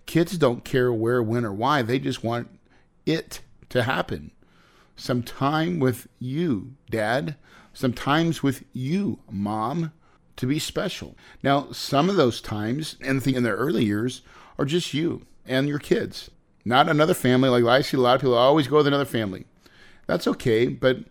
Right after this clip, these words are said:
in the beginning, when your kids are young, I think you should do it with you and your, just your kids, just your family. How do you create your family unit if you never had a unit, if you never had a bond? I highly recommend taking some t-, in the early years. Now, as they get older, I get it.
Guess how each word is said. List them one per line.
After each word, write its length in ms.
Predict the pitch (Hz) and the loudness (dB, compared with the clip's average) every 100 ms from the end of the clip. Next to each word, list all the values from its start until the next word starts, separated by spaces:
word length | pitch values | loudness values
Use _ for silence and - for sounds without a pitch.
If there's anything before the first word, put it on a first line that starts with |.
| - - - | -20 -20 0
in 140 | 156 | 2
the 40 | 175 | 4
beginning, 360 | 139 135 175 | 2 4 4
when 80 | 156 | 4
your 100 | 123 | 2
kids 200 | 151 131 | 0 0
are 40 | |
young, 220 | 117 135 135 | 4 4 4
I 80 | |
think 160 | 135 131 | 2 0
you 60 | 117 | -2
should 140 | - | 0
do 140 | 113 | 0
it 160 | 120 113 | 0 -2
with 280 | 110 113 - | -8 -8 -8
you 200 | 98 110 | -4 0
and 220 | 117 117 | 0 -2
your, 120 | - 110 | -6 -6
just 280 | 110 120 | -4 -4
your 80 | 139 | -6
kids, 360 | 123 - 113 87 | -4 -4 -4 -6
just 240 | 120 127 | -8 -6
your 100 | - | -8
family. 420 | - 135 127 - - _ _ | -6 -8 -8 -12 -18 _ _
How 160 | - 175 | -2 2
do 60 | |
you 260 | 190 202 185 | 4 4 2
create 420 | - - 135 147 | -2 0 0 0
your 100 | 117 | -4
family 400 | 110 120 113 113 | -6 -4 -2 -4
unit 500 | 92 98 147 123 - _ _ | -4 -6 -6 -6 -14 _ _
if 160 | 113 110 | -8 0
you 80 | 123 | 2
never 200 | 135 120 | 2 0
had 220 | 107 139 | 0 -2
a 40 | |
unit, 420 | 85 80 73 - _ - | -2 -8 -14 -18 _ -10
if 140 | 104 | -6
you 60 | 110 | -2
never 220 | 131 123 | 0 0
had 180 | 120 123 | 0 0
a 60 | |
bond? 600 | 90 104 113 117 - - - _ - | -2 -6 -6 -6 -10 -20 -20 _ -10
I 80 | - | -6
highly 260 | 127 131 131 | 4 6 6
recommend 380 | 120 113 113 | 4 2 0
taking 400 | 107 104 107 101 - | -2 -4 -4 -4 -8
some 320 | - 104 95 | -6 -6 -6
t-, 200 | - - - | -10 -20 -6
in 140 | 131 | -2
the 60 | 123 | 0
early 200 | 127 117 | 2 0
years. 140 | 98 | -2
Now, 120 | 151 | -2
as 100 | 185 | 2
they 100 | 180 | 4
get 120 | 156 143 | 4 2
older, 500 | 98 107 107 113 120 - - - - | 0 -6 -6 -10 -14 -20 -20 -20 -6
I 80 | - | -4
get 220 | 110 110 | -2 -2
it. 140 | 104 | -4